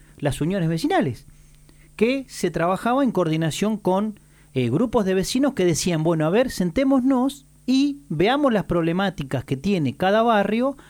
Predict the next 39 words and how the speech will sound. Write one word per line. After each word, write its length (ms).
y 340
sobre 380
eso 340
hagamos 380
una 180
plaza, 640
hagamos 340
un 100
acceso". 760
¿Por 140
qué? 140
Porque, 320
por 160
supuesto, 540
todo 260
esto 220
venía 300
financiado 640
por 160
Nación, 500
donde 260
habían 280
obras 180
públicas. 920
En 300
ese 160
momento 380
también 300
estaba 280
el 60
Plan 240
Federal, 580
eh, 240
dos 380
y 40
tres 340
para 200
el 80
Rotary, 640